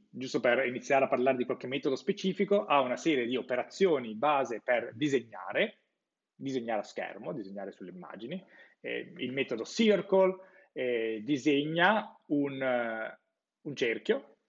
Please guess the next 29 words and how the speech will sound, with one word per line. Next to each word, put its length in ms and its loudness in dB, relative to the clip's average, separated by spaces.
che 140 -8
può 80 2
essere 300 0
semplice, 580 0
quindi 160 -4
solo 240 -4
il 80 -4
bordo, 560 4
oppure 340 -2
riempito 560 -6
di 80 -8
un 80 -10
colore, 640 -4
dato 300 2
un 100 0
centro 600 2
e 100 -4
un 100 -6
raggio, 540 -8
su 440 2
un'immagine. 880 -2
Quindi 180 -6
dato 180 -2
un'immagine 480 4
è 200 -8
possibile 340 -6
disegnare 220 -4
un 120 -6
cerchio 500 -4